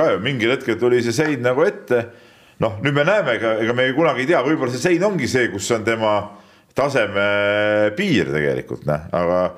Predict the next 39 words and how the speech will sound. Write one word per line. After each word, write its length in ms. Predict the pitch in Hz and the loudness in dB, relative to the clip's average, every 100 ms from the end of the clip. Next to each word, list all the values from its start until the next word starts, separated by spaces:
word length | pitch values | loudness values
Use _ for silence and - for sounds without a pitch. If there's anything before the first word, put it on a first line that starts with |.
| - - - | -16 -20 -8
aga 380 | - 95 98 98 | 0 2 2 0
selge 240 | 101 139 120 | 0 -2 0
see, 140 | 160 | 0
et 80 | 120 | 0
sellises 240 | 127 117 | 0 0
olukorras 300 | 135 135 113 107 | 2 0 -2 -2
tuleb 160 | 113 | -2
proovida, 520 | - 208 127 69 69 73 | 0 0 0 -2 -4 -4
et, 100 | - | -4
et 80 | 87 | -4
selles 240 | 135 139 - | 0 0 -2
suhtes 160 | 90 57 | -8 -4
on 160 | 101 104 | -2 0
nagu 160 | 101 | 0
raske 240 | 139 - 110 | -2 -2 -2
midagi, 320 | 113 107 107 104 - - - | 0 0 -2 -4 -18 -14 -4
midagi 300 | 120 123 151 | 0 0 0
ette 240 | 175 - | -2 -2
heita 240 | 90 87 78 | -2 -2 -4
selle 200 | 82 87 | 0 2
treeneri 300 | 95 98 85 | 2 2 2
vahetuses, 380 | 95 92 - 71 | 2 0 -4 -4
et, 220 | 78 80 87 | -2 0 -2
et, 220 | 85 - | -2 0
et 340 | 95 95 92 - | 2 2 0 -2
kindlasti 300 | 131 104 - | -2 -2 0
tuleb 180 | 117 | -2
proovida, 300 | - 160 127 | 2 2 2
kui 80 | 98 | 0
sa 80 | 90 | -2
tunned, 240 | 120 110 | 0 0
et 80 | 90 | -2
sul 160 | - 107 | 0 2
ei, 140 | 104 101 - - - - | 2 0 -10 -20 -12 -2
asjad 240 | 120 120 104 | 0 2 0
ei 80 | |
suju 220 | 139 180 107 92 | 2 2 2 2
edasi, 300 | 92 82 90 | 2 2 0
et, 100 | 90 | -2